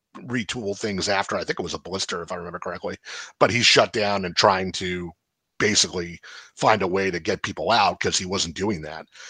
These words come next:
So there was an opportunity for Stone here, and he, you know, there still could still be more opportunities, um, but it'll be Stone and Michael Grove who probably have to compete for those opportun-,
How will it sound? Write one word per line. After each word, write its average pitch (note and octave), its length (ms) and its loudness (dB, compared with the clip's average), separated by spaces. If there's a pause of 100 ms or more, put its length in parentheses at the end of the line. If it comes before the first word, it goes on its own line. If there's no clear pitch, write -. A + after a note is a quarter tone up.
(140)
So G2 480 6 (1200)
there A#2 120 8
was A#2+ 360 10
an B2 100 4
opportunity A#2 580 4
for - 140 -8
Stone A#3 460 8
here, F#2 320 -4
and A#2 160 0
he, A#2 260 -2
you C3+ 80 0
know, A2 60 6
there G#2 180 4
still - 400 6
could C#3 180 4
still C#3+ 220 4
be A#2+ 140 -4
more C#3+ 260 6
opportunities, F#2 760 -4 (500)
um, F#2+ 440 4 (160)
but B2+ 140 6
it'll A2+ 100 4
be A2 100 -2
Stone B2+ 380 8
and G#2 100 4
Michael A2 300 4
Grove G2 540 4
who F#2+ 160 -2
probably G#2 380 0
have F#2+ 120 -2
to - 60 -12
compete B2+ 340 -8
for - 80 -12
those F#2+ 240 -4
opportun-, F2+ 460 -8